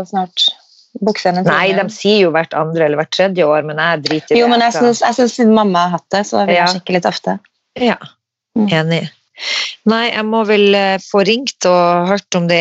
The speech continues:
Speaker 2: er noe, om det er sånn at, eh, at det åpner opp. Nå så jeg tannleger og øyeleger og sånn skal få åpne opp.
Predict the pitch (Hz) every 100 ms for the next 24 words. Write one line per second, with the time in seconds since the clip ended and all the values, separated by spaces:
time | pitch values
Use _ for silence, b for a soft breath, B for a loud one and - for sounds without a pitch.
0 | 170 175 165 160 160 165 160 180 - 165
1 | 151 147 - 160 147 143 147 143 160 -
2 | 147 156 190 185 208 - - 196 - 226
3 | 175 - 180 196 190 156 147 139 143 147
4 | 160 165 151 139 139 - 151 - - 143
5 | 135 143 143 139